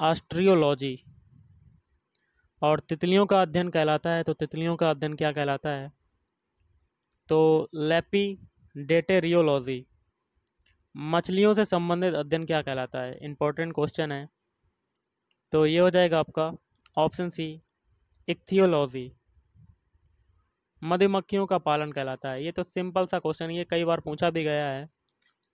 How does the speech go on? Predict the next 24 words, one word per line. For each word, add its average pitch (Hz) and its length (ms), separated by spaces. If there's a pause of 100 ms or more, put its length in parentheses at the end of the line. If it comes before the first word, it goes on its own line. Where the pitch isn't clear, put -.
(180)
तो 175 80
एपीकल्चर 160 600
कहलाता 135 400
है। 131 140 (1700)
एडवर्ड 175 360
जेनर 175 260
निम्नलिखित 160 580
में 143 140
से 131 260 (720)
किस 190 180
रोग 175 280
से 175 160
जुड़े 147 220
हैं? 139 320 (1600)
तो 180 100
चेचक 151 460
से। 135 220 (2250)
निम्नलिखित 185 480
में 175 140
से 185 160
वह 170 260
वैज्ञानिक 156 540
कौन 147 220
है 139 200